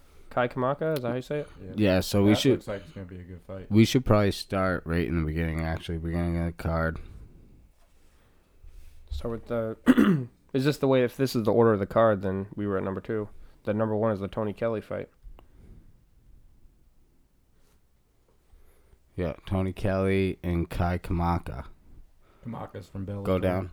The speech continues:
Speaker 2: <clears throat> He's from Hawaii. He looks like, he looks pretty good. He's twenty-five.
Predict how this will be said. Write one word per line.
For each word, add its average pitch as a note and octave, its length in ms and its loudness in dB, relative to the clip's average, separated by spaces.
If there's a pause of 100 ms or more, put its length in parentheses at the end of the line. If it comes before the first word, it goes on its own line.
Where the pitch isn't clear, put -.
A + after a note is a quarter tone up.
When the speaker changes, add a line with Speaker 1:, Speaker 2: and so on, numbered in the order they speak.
(140)
Speaker 2:
<clears throat> - 160 -20 (560)
He's - 100 -16
from G#2+ 180 -6
Hawaii. G2+ 340 -10 (720)
He A#2 60 -14
looks D#3 160 -14
like, F#2 100 -14 (180)
he A2 80 -14
looks E3 200 -12
pretty G#2+ 200 -14
good. B2+ 140 -10
He's A2 100 -16
twenty-five. A2+ 440 -12